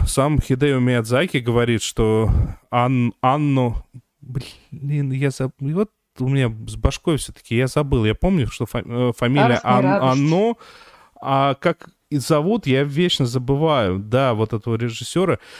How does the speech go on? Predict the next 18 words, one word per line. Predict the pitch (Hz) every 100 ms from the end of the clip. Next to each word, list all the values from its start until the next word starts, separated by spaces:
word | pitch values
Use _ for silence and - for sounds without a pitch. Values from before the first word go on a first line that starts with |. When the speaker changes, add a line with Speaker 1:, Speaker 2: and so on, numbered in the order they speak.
| -
Speaker 1:
Но | 147
Миядзаки | 175 180 156 202 208
говорил, | 135 135 139 160
что | - -
он | 123
его | 113 117
ученик. | 113 - 151 240 - - _ _ _ _ _ _ _ _ _ - - _
В | - 78 - - _ _ -
то | 220
же | 220
самое | - 143 123
время | 117 151 127
этот | 120 123
человек | - 143 233
считает, | - 117 135 160 147
что | - - 135 139 - - - -
его | - 135 160
magnum | 147 143 139 123